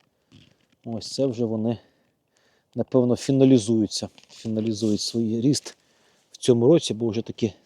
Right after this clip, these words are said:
темненькі, бачите. Поки що, е, інших грибів нема, будемо шукати. Казав я вам, що поодинокі вони не ростуть, але, як бачите, трошки ростуть,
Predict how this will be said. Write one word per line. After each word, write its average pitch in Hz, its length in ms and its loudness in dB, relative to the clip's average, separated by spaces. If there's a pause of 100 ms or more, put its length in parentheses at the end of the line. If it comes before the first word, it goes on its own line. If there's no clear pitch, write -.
темненькі, 117 680 0
бачите. 110 480 -10 (2000)
Поки 139 260 0
що, - 240 2 (840)
е, 131 120 -2
інших 139 360 2
грибів 117 360 2
нема, 120 340 4 (240)
будемо 104 380 -6
шукати. - 400 -10 (1300)
Казав 131 340 6
я 131 80 6
вам, 131 120 4
що 147 160 4
поодинокі 143 600 6
вони 139 140 6
не 147 120 10
ростуть, 151 360 2
але, 156 120 8
як 117 100 4
бачите, 160 520 2 (520)
трошки 143 420 6
ростуть, 139 560 2